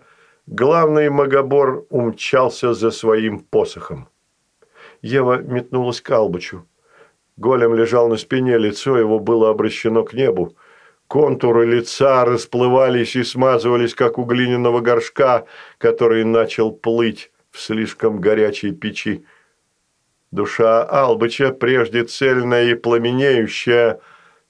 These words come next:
теперь отдельными каплями была разбрызгана по всему его телу. Ева начала тормошить Албыча, но лишь обожгла ладони. Ей не удалось даже приподнять его неудачно лежащую руку.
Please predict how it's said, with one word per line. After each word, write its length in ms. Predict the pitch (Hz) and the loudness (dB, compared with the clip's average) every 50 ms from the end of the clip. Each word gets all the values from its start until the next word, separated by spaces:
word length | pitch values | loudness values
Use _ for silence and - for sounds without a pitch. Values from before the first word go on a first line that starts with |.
| _ - | _ -10
теперь 380 | 120 117 - 131 127 117 117 113 | -10 -8 -4 -2 0 2 2 0
отдельными 640 | 110 104 101 117 135 123 117 113 113 110 113 113 | 0 -2 -4 -2 -2 -2 0 0 -2 -2 -2 -4
каплями 600 | 113 - - 135 123 120 - 107 104 104 104 104 | -4 -4 -4 -2 -2 -2 -4 -4 -4 -2 0 -2
была 420 | 101 98 90 107 110 107 110 110 110 | -2 0 0 0 0 2 2 0 2
разбрызгана 840 | 107 107 104 95 90 90 92 107 120 113 90 85 87 110 107 110 110 | 2 0 -2 -4 -6 -6 -4 -2 -2 -2 -4 -4 -4 -2 0 0 -2
по 200 | 110 - - 110 | -2 -2 -8 -8
всему 420 | - - - - 113 110 113 113 | -8 -8 -8 -6 -4 -2 -2 -2
его 320 | 110 104 107 107 101 107 107 | -2 -2 -2 -2 -2 -2 -4
телу. 540 | - _ - 117 98 87 87 82 82 - _ _ _ _ _ _ _ _ _ _ _ _ _ _ _ | -4 _ -2 -2 0 0 -2 -4 -6 -8 _ _ _ _ _ _ _ _ _ _ _ _ _ _ _
Ева 380 | - 101 107 120 113 110 110 110 | -10 -6 -2 -2 0 0 0 -2
начала 400 | 110 110 113 - - 117 113 110 | -2 -6 -10 -8 -4 -4 -4 -4
тормошить 560 | - 113 110 110 113 117 - - 139 135 - | -4 -6 -4 -2 -4 -4 -4 -6 -8 -4 -2
Албыча, 500 | 117 107 98 90 95 95 - 107 90 - - - - - _ _ _ _ - | -2 -2 0 -2 -6 -6 -4 -6 -8 -8 -10 -20 -20 -20 _ _ _ _ -8
но 140 | 104 107 113 | -4 -4 -2
лишь 240 | 113 120 113 - - - | -2 -4 -8 -10 -8 -4
обожгла 720 | - 127 110 120 120 113 104 101 104 113 120 139 131 123 | -4 -2 0 0 -2 -2 -2 -4 -4 -2 0 2 2 2
ладони. 500 | 120 123 123 117 120 117 110 104 101 104 | 2 0 -2 0 2 2 2 2 0 -2
Ей 380 | 113 117 120 127 139 139 135 | -4 -4 -2 -2 0 0 0
не 160 | 131 135 135 135 | -2 0 -2 -2
удалось 480 | 135 131 131 131 135 139 139 131 - | -2 0 0 0 2 2 0 0 0
даже 280 | - 135 127 117 123 127 | 0 -2 0 0 -2 -4
приподнять 760 | - 131 131 131 131 - 135 135 127 127 135 135 123 - - | -2 -2 -4 -4 -2 0 -2 0 0 0 0 0 0 -2 -4
его 240 | 123 127 127 131 131 | -4 -2 -2 0 0
неудачно 640 | 127 127 127 127 120 117 131 131 - - - 127 123 | 0 0 -2 -2 0 0 0 0 0 -4 -4 -4 -2
лежащую 800 | 127 127 123 110 113 131 120 117 - - - 123 123 123 123 | -2 -2 -2 0 0 0 0 0 -4 -8 -6 -4 -2 -2 0
руку. 500 | 123 127 135 117 - - 101 90 85 - | 0 0 -2 -2 -4 -6 -8 -8 -8 -10